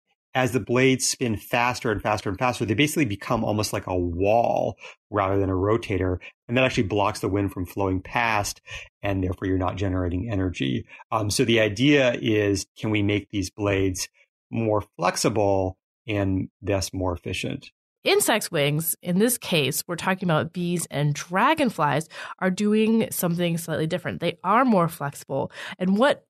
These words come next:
Speaker 2: what does this flexibility do that makes them more efficient in, uh, interacting with the wind?
Speaker 1: Yeah, they're basically able to direct the aerodynamic load in the direction of their flight,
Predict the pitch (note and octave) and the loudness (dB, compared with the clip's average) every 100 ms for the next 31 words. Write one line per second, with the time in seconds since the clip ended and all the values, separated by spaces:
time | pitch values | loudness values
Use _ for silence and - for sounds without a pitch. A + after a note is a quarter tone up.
0 | - D4+ F#4 C#4+ B3+ B3+ A3+ G#3 G3 G3 | -2 2 4 4 2 0 -2 0 4 4
1 | F3+ E3 D3+ A3+ A#3 G3 D#3+ D#3 C#3+ - | 4 2 0 2 4 6 4 4 2 2
2 | E3+ E3+ E3 E3+ D3+ D3+ D#3+ - - - | 2 2 0 0 0 2 2 0 -4 -2
3 | F#3+ - D3+ D3 - - - _ E3+ D#3+ | -2 0 0 -2 -6 -18 -18 _ 0 2
4 | D#3 D#3 D3 D3 C#3 - _ _ F3+ E3+ | 2 0 0 0 -2 -6 _ _ 0 2
5 | D3 D3 D3 C#3+ C3+ D3 C#3+ C3+ - - | 2 0 -4 -4 -4 -4 -2 -2 -4 -16
6 | _ _ D3 C#3+ E3 G#3+ G#3+ F#3+ C#3 C#3 | _ _ 2 4 4 4 2 2 2 4
7 | B2+ B2 - - A#2 G2+ A#2+ G#2 F#2 G2+ | 4 4 0 2 4 4 4 2 4 4
8 | G#2 - G#2 F#2 F#2 F#2+ G#2+ G#2 G2 G2 | 2 0 -2 2 2 2 0 0 2 2
9 | F#2+ F#2 F#2 G2+ F2 F2 F#2+ G2 G2 F#2+ | 2 2 0 -2 0 2 4 4 4 2
10 | F#2 - G2 G2 F2+ - F2 F2+ - - | 2 0 2 2 0 -2 -2 -2 -4 -4
11 | G#2 F#2+ F#2 | 0 0 -2